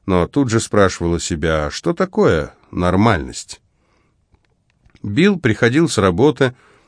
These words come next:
она тут же спускалась вниз и начинала готовить, накрывать на стол. Теперь их, правда, было всего двое. Готовить вообще пустяк. Находясь вместе на кухне, они, как правило, молчали.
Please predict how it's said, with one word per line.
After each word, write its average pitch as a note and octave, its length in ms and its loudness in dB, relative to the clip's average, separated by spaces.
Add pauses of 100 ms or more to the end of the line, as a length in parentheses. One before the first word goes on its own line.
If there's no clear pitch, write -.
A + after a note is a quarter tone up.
она B2 240 0
тут D#3 220 -2
же G2+ 160 0
спускалась F#2+ 640 0
вниз A#2 360 0
и G#2+ 40 2
начинала G#2 500 2
готовить, A#2 560 -2
накрывать F2+ 480 0
на F2 140 -2
стол. B2+ 420 -2 (840)
Теперь G3 280 -4
их, - 200 -2
правда, D3+ 440 0
было D3+ 340 2
всего C#3 380 0
двое. C#3+ 500 0 (340)
Готовить A#2+ 560 -2
вообще B2 360 0
пустяк. - 580 -12 (960)
Находясь G2+ 500 0
вместе G#2 380 2
на G2 140 2
кухне, G2+ 440 0
они, F#2+ 240 2
как F#2+ 200 -6
правило, G2 400 2
молчали. F#2+ 640 0